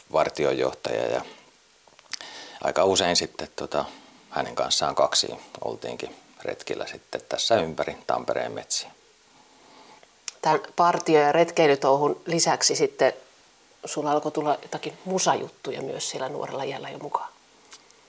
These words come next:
Speaker 1: Joo, se oli, tota, toisella luokalla silloin, siihen aikaan ainakin valittiin nämä musiikkiluokat,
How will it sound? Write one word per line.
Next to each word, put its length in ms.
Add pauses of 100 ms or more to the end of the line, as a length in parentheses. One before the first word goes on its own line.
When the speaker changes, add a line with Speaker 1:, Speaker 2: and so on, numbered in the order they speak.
(420)
Speaker 1:
Joo, 380 (200)
se 120
oli, 140
tota, 460 (880)
toisella 440
luokalla 400
silloin, 340 (420)
siihen 300
aikaan 500 (100)
ainakin 520 (120)
valittiin 520
nämä 140
musiikkiluokat, 840